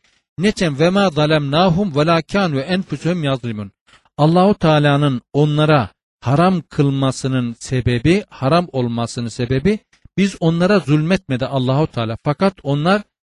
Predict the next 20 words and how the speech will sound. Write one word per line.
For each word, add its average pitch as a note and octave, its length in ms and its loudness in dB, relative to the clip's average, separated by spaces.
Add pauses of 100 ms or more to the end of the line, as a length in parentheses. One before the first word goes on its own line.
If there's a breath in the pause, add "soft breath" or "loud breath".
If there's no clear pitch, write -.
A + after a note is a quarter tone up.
(160)
kendilerine D#3 720 2
zulmediyorlardı. A#2 1000 -4 (320)
Onların D#3+ 360 2
yapmış D3+ 520 -2
oldukları C#3 520 -2
yanlışlıklardan C#3 960 -4
dolayı. A2 280 -6 (500)
En'am F#3+ 340 0
suresinin D3 480 -4
yüz D#3 180 -2
kırk - 260 -10
altıncı D3+ 420 -2
ayet A#2 260 -6
kerimesinde, B2 720 -4 (360)
"Yahudi D#3+ 440 2
olanlara D3 760 0
da A#2 360 -4
her F3 220 0
tırnakla C3+ 680 -6
hayvanı D3 500 -2